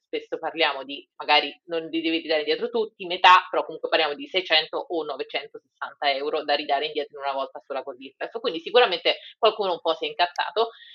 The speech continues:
e infatti quello che, perdonate il francesismo,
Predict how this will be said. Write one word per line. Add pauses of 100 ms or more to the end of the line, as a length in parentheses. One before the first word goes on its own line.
(140)
e
infatti
quello
che, (200)
perdonate
il
francesismo,